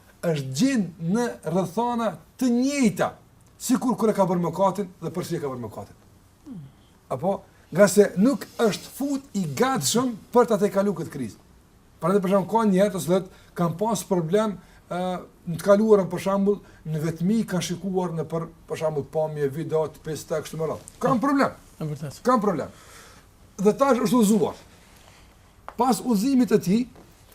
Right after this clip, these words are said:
Speaker 1: shoqëria, angazhimet, ko-, ko gjatë nuk i ka ra të qëndron i vetmuar
Speaker 2: Në të
Speaker 1: para
Speaker 2: njëjtën.
Speaker 1: kompjuterit dhe të futet në këto. Ka mundësi kjo pas disa viteve, Allah na rujt. Kjo ndodh, vin njerëz na ankohen, mu si hoq, më ankohen njerëz, ndoshta që dhjetë vjet fal dhe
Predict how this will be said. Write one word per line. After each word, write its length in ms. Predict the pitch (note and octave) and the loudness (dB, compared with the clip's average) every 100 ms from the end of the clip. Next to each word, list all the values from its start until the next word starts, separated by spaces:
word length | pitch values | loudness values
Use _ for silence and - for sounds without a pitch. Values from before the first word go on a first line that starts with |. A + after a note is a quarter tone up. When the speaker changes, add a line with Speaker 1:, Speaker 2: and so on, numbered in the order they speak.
| - G3+ | -12 -4
Speaker 1:
shoqëria, 640 | C4 A#3 A3+ B3+ B3 A3+ | -2 0 2 2 2 2
angazhimet, 760 | G#3 A3+ F#3 B3 A3+ A3 - - | 2 2 2 0 2 0 -4 -4
ko-, 240 | C#4 A#3 F3 | -2 -2 -4
ko 180 | C4 A3+ | 0 0
gjatë 600 | D#3 C3+ A3 B3+ C4 A3 | -2 0 2 6 4 2
nuk 160 | B3 C4+ | -2 -4
i 80 | - | -2
ka 160 | G#3 | 0
ra 140 | B3 A#3 | 2 0
të 120 | G#3 | -2
qëndron 380 | - G3+ A3 A#3+ | 0 0 2 0
i 80 | G3 | 0
vetmuar 580 | F#3+ - A#3 B3+ B3+ A3 | -2 -2 -2 2 2 2
Speaker 2:
Në 160 | F3+ D3 | -2 -4
të 100 | D#3 | 2
Speaker 1:
para 180 | A#3 A#3+ | 4 4
Speaker 2:
njëjtën. 60 | |
Speaker 1:
kompjuterit 540 | F#3 G#3+ A3 C4 C4 - - | 4 0 0 0 -2 -4 -12
dhe 160 | D#3 A3 | 4 4
të 100 | A3 | 4
futet 300 | B3+ A#3+ G3+ | 0 0 0
në 80 | F3+ | -2
këto. 220 | E3+ G#2+ - - - - - - - - - - - | -2 -4 -8 -20 -20 -20 -20 -20 -20 -20 -20 -20 -14
Ka 80 | E3+ | -6
mundësi 300 | F3 F3 G3+ | -6 -4 -8
kjo 100 | - D#3+ | -8 -8
pas 140 | D#3 A2 | -8 -8
disa 240 | G3 G#3 | -6 -4
viteve, 380 | F#3+ E3+ C#3+ B2+ - | -4 -4 -6 -10 -8
Allah 200 | D3 C#3+ | -8 -6
na 80 | C3+ | -8
rujt. 220 | A#2 C3+ C#3 - | -10 -6 -8 -4
Kjo 140 | F#3 D#3+ | -2 -2
ndodh, 380 | D3 C4+ - - - - | 2 4 4 0 -20 -4
vin 340 | B2+ A#3 G3 | 2 4 4
njerëz 240 | A3+ A3+ F#3 | 2 2 0
na 140 | G3+ | -2
ankohen, 320 | F#3 G#3 G#3+ | -2 2 2
mu 120 | F#3+ - | 2 0
si 120 | A3 | 0
hoq, 160 | A3 | 0
më 140 | F3 F3 | 4 2
ankohen 320 | E3+ B3+ A3 | 4 4 6
njerëz, 160 | A#3 F3+ | 4 2
ndoshta 220 | E3+ E3+ | 0 -2
që 120 | F3 - - | -4 -10 -8
dhjetë 360 | C#3+ E3 C4 F#3 | 4 8 8 8
vjet 180 | G#3+ - | 2 2
fal 220 | A3 A#3 | 0 2
dhe 80 | G#3 | 2